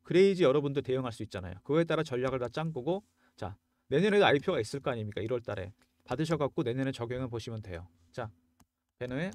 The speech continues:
공일공 삼일오팔에 팔오칠오로, 자, 자료하고 엘에스하고 R로 보내주세요. 자료 엘에스알. 그럼 제가 여러분들한테 자료 드립니다. 정말 대위 자료입니다. 중요한 자료가 많이 들어가 있어요, 여기. 이거 전망 분석이라든지,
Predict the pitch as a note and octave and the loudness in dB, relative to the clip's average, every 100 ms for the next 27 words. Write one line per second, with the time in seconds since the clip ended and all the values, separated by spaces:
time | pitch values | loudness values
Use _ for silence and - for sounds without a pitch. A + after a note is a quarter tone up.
0 | - C3 B2+ B2 E3 G3 - _ _ _ | -10 -10 -8 -6 -6 -8 -18 _ _ _
1 | _ - D#3 C#3+ A2+ - A#2+ E3 F#3+ - | _ -10 -6 -4 -6 -6 -4 -4 -4 -14
2 | - - F3+ F3 - C3+ C#3 B2+ F#2+ _ | -20 -8 -6 -6 -4 -2 -2 -2 -8 _
3 | - - - _ _ - _ _ _ _ | -20 -20 -20 _ _ -20 _ _ _ _
4 | _ _ - F#2+ - _ - B2+ C3 D#3 | _ _ -10 -10 -12 _ -8 -4 0 2
5 | G3+ G#3 - _ - E3 E3+ A#2 B2+ E3 | 2 0 -10 _ -12 -8 -4 -2 0 0
6 | - F#3 D3+ - A2 B2 G#2+ G2 F#2 - | -2 -6 -6 -4 -2 -2 -4 -6 -8 -6
7 | A#2+ C3+ A2+ A2 A2 A2 E2+ - _ _ | -4 -2 -2 -4 -8 -12 -12 -18 _ _
8 | _ _ _ _ _ B2 A#2 A#2+ A2 A#2 | _ _ _ _ _ -8 -4 -2 -2 -4
9 | A#2 A2 G#2+ G2+ G#2+ - G2+ A2 B2+ D#3 | -6 -10 -10 -8 -8 -8 -12 -8 -4 -4
10 | D#3 C3 D3 D#3 C3 G#2+ F#2+ F2 - - | 0 4 4 4 2 -2 -4 -6 -6 -4
11 | C#3 D#3 D3+ C#3+ C#3+ G2+ C3+ C3 A#2 - | 0 0 2 0 0 -2 -2 -2 -2 0
12 | A#2 F#2+ G2+ G#2 A2 G2+ F#2 - _ _ | 0 0 -4 -6 -6 -8 -10 -12 _ _
13 | _ _ - B2 - C3 C#3+ C#3 C3 B2 | _ _ -8 -8 -4 -4 -4 -4 -6 -4
14 | B2 A#2 A2+ A2 E3+ | -2 -4 -6 -4 -4